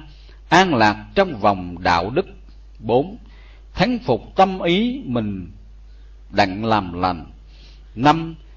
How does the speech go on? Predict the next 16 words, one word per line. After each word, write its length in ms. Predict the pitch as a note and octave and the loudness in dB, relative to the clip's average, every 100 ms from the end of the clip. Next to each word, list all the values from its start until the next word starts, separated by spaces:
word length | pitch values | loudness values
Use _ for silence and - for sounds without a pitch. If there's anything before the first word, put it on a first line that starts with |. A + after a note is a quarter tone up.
| - - | -20 -12
nhớ 320 | A2 D3 G3 A#3 - | 0 4 6 4 -4
tưởng 460 | G#2 G#2 D3+ G#3+ | -4 -4 -4 -4
đạo 320 | F#2 E2+ D2+ G2 | -2 -2 -4 -6
lý. 320 | A#2 C#3+ F3+ - - - - - - | -2 -2 -4 -12 -20 -20 -20 -20 -14
Sáu, 440 | - D#3 F3+ G#3+ - - - - | -2 2 2 -2 -12 -20 -20 -4
nhất 200 | D3+ B3+ - - | -2 -2 -4 2
tâm 380 | G3 F#3+ F#3 B2 | 2 2 -4 0
đại 320 | F#2 F#2+ A2 | 0 2 -2
định. 360 | G#2+ F#2 E2 - - - | -6 -6 -8 -16 -20 -16
Bảy, 340 | F#2+ F#2 G#2 F3+ - - - - - | -2 -2 -2 -6 -16 -20 -20 -20 -8
vui 400 | B2+ F#3+ G3+ G3+ | 2 4 4 0
chịu 520 | - G#2 F#2+ G2 G#2+ A#2 | -6 -4 -2 -4 -4 -2
với 120 | F3 | -2
mọi 380 | G#2+ D#2+ E2 F2 - | 0 -6 -6 -12 -2
cảnh 340 | A#2 G2+ D#3 D#3 | -2 0 -4 -4
ngộ. 320 | F2+ D2+ | -2 -2